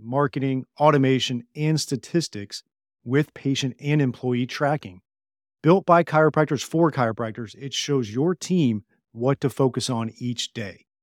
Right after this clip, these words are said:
See patient visit habits, missing information, unpaid bills, insurance collection visit average, and more. Great visibility of data so you can focus on filling your office with your best patients.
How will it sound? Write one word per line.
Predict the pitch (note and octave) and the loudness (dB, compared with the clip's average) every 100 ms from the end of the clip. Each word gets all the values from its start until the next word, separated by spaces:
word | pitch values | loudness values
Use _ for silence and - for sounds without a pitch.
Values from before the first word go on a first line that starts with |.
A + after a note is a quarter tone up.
| _ _ _ | _ _ _
See | - - C3+ | -12 -6 -4
patient | C#3+ C#3 C3 G#2 | 2 2 0 -2
visit | B2+ A#2+ | -2 -4
habits, | G2+ D#3 D#3+ D#3+ D3+ - _ _ _ - | -4 0 2 2 0 -6 _ _ _ -8
missing | B2+ - A#2+ | -6 -4 -4
information, | A2 A2+ A#2+ D3+ D3+ - D3+ C3+ _ _ _ | -4 -4 0 2 2 0 -2 -4 _ _ _
unpaid | C3+ A#2+ - G#2+ F#2+ | -4 -2 -4 -10 -4
bills, | G#2 D#3 D3+ D3 C3+ - _ | 2 4 6 4 0 -12 _
insurance | - - - D3+ D3 C#3+ | -16 -8 0 4 4 2
collection | - C#3+ C#3+ - D3 | -2 2 2 2 -2
visit | B2+ C3 C3+ | 0 2 4
average, | C3+ C3+ C3 - | 4 4 0 -6
and | D3 C3 B2+ A#2 | -8 -4 0 0
more. | A2+ A2 F2+ - _ _ _ _ _ | -2 -4 -10 -18 _ _ _ _ _
Great | B2 E3+ D#3+ | 2 2 6
visibility | F3 E3 D#3 D#3 D3 | 4 6 6 6 6
of | B2+ | 4
data | C#3 C3+ C3+ | 4 6 4
so | - G#2+ | 0 -6
you | A2 D3 | -4 -2
can | D3+ | -2
focus | - C3 A#2 - | 0 0 -2 -8
on | G#2+ | -10
filling | - D#3 D#3 D3+ | -2 4 4 6
your | C3+ B2+ | 4 4
office | B2 A2+ A#2+ - _ _ _ | 4 2 -2 -4 _ _ _
with | A2+ A#2+ - | -6 -6 -2
your | B2 | -4
best | G#2 A2+ G#2+ | -2 -2 -4
patients. | - A#2 G#2+ E2+ D#2+ | -6 -6 -6 -10 -18